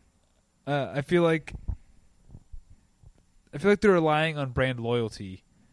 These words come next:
Maybe that's what this all gets to at the end of it is, uh, uh, you know, I'm thinking about Mark Harris's article in, in G Q, which I definitely recommend people read,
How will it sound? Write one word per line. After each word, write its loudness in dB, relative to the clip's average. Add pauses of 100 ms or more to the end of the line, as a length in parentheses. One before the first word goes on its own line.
(440)
Maybe 2
that's 4 (160)
what 2
this 2
all 4
gets -2 (120)
to 4
at -2
the -4
end -2
of 0
it 0 (100)
is, -2 (1200)
uh, 2
uh, 0
you -2
know, 2 (140)
I'm -4
thinking -4
about -2
Mark 0
Harris's -2
article -2
in, -8
in -8
G -8
Q, -2
which -8
I -8
definitely -6
recommend -6
people -10
read, -6